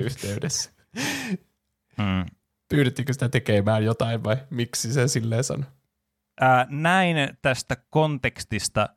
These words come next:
Speaker 2: voisi päätellä, joskin tilanne oli sen verran epäselvä, että jää vähän kysymykseksi, että oliko näin. <laughs>
Speaker 1: Mitä hemmettiä?
Speaker 2: Tai siis, että koska tästä, tosiaan tästä ei niin kuin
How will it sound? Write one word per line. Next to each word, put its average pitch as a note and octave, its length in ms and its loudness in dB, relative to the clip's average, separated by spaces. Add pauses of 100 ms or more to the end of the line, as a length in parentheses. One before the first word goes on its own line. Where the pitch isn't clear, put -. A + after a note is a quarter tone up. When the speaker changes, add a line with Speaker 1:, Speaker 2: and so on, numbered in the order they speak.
(220)
Speaker 2:
voisi B2 420 0
päätellä, F#2 720 2
joskin A#2 680 -2 (140)
tilanne B2+ 640 2
oli G#2 220 0
sen C3+ 240 0
verran A2 280 0
epäselvä, A2 720 0
että F#2+ 180 -4
jää G#2 240 2
vähän C3 400 -2 (360)
kysymykseksi, G2+ 960 -2
että F2+ 360 -4 (480)
oliko G#2+ 420 2
näin. F2 300 -10 (1040)
<laughs> - 840 -4
Speaker 1:
Mitä C#3+ 160 2
hemmettiä? - 720 0 (640)
Speaker 2:
Tai C3+ 180 4
siis, C3+ 280 -2 (180)
että A#2+ 340 2 (340)
koska B2+ 300 0
tästä, A#2 300 0
tosiaan A#2+ 420 0
tästä A2 260 -2
ei G#2 160 0
niin G#2 140 -2
kuin G2 160 -2